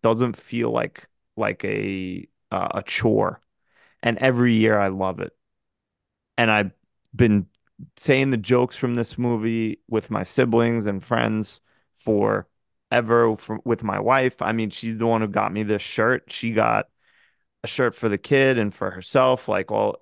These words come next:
her shirt says, "You're what the French call les incompetents." Like, there's just so much about this movie that is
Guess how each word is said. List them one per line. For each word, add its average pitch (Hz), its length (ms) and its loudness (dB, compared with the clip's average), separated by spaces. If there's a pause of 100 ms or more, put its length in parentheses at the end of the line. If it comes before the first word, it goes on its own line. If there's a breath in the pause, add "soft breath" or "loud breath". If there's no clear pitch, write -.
her 110 200 -2
shirt - 280 -2
says, 101 320 -4 (360)
"You're 117 180 0
what 110 160 2
the 110 80 -4
French 110 320 -4
call 110 200 0
les 104 240 0
incompetents." 104 800 -6 (120)
Like, 110 320 0 (600 soft breath)
there's 135 240 6
just 151 400 0 (960)
so 143 220 0
much 147 420 0 (200)
about 117 340 2
this 113 200 -4
movie 113 340 -2
that 101 220 -2
is 101 460 -6